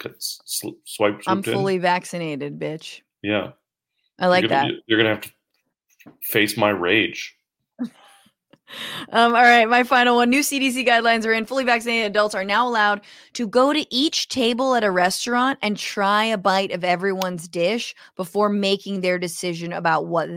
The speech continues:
Speaker 2: they wanna order for dinner. That's
Speaker 1: Mm-hmm.
Speaker 2: just, like, that's not me. That's the C D C.
Speaker 1: It's a C D C rule. Yeah.
Speaker 2: Yeah. That's Rochelle Walensky. I think that's what her name is. So take it up
Speaker 1: Uh-huh.
Speaker 2: with her.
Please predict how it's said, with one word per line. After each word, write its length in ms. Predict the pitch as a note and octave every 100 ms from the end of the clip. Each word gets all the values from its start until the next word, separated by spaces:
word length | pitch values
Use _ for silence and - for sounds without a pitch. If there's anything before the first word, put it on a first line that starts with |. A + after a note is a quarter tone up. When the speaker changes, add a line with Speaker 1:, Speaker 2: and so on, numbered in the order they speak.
| F#3
Speaker 2:
they 220 | F3+ F3
wanna 360 | E3+ D3+ D3 F2+
order 320 | D#3+ D3+ D3+
for 160 | -
dinner. 420 | F3+ D3 A#2 D#2 _ _ _ _ _ _ _ _ _ _ _ _ _ -
That's 200 | F#3+ G#2
Speaker 1:
Mm-hmm. 120 | A2
Speaker 2:
just, 260 | A2 G#2+ - _
like, 200 | - G#3
that's 200 | G3+ G#3+
not 220 | B3+ A#3+ G3+
me. 300 | G#3 A#3 B3
That's 180 | G3+
the 80 | F#3+
C 300 | F3+ G3 F3+
D 40 | F3
C. 440 | - F#3 G3 A3+
Speaker 1:
It's 200 | A#2+ A2
a 60 | A2+
C 160 | B2
D 140 | A2+ G#2
C 160 | G#2+
rule. 520 | G2 F#2+ G2 A2+ C3+ _ _
Yeah. 340 | - G#2 F#2+ E2+ G3
Speaker 2:
Yeah. 200 | F3+ - _ _ _ _
That's 240 | G3 G3+
Rochelle 580 | A#3+ B3 - A3 G#3+ G#3+
Walensky. 760 | G3 G3 F#3+ G3 - E3+ A#2+ - _ -
I 40 |
think 160 | - D#3+
that's 180 | D#3 D#3+
what 80 |
her 80 | D3+
name 220 | - -
is. 260 | - - - _ _
So 160 | - F3+
take 180 | F#3 G3
it 40 |
up 80 | G#3
Speaker 1:
Uh-huh. 100 | G#3
Speaker 2:
with 20 |
her. 380 | F#3+ F#3 D3+